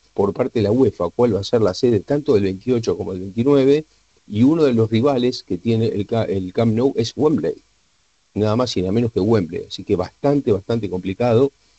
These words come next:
Y lo que dijo Alexander Seferin, el presidente esloveno de la uefa, es que para el veintiocho y veintinueve ya se han presentado quince federaciones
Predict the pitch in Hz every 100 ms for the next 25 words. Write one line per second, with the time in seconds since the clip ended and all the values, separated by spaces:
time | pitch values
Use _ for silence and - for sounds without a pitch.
0 | _ 101 104 104 104 120 143 131 - 101
1 | - 139 139 117 113 - 120 139 143 -
2 | - 95 90 - 98 117 104 95 101 113
3 | 107 92 87 85 110 135 113 123 139 _
4 | _ _ _ - 131 127 143 - 110 107
5 | 104 123 156 151 98 107 139 151 95 131
6 | - 107 131 117 104 90 135 139 117 _
7 | _ _ _ 175 185 156 123 98 92 -
8 | 117 127 151